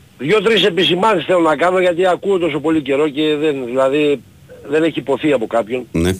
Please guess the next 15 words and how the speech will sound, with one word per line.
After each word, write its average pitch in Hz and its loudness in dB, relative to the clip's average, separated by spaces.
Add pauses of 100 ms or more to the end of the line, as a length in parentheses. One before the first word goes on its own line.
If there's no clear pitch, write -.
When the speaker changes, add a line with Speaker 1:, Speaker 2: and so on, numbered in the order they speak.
(220)
Speaker 1:
Ε, 135 0 (200)
έπαρση 170 0
βλέπω 135 2 (580)
και 139 -2
αλαζονία 151 2
από 123 -2 (380)
αρκετούς 135 -2
φίλους 135 -4
της - -2
αεκ 120 0 (1160)
μετά 127 0
την 123 -8
κατάκτηση 120 -2
του 101 -18
ντάμπλ. 117 -4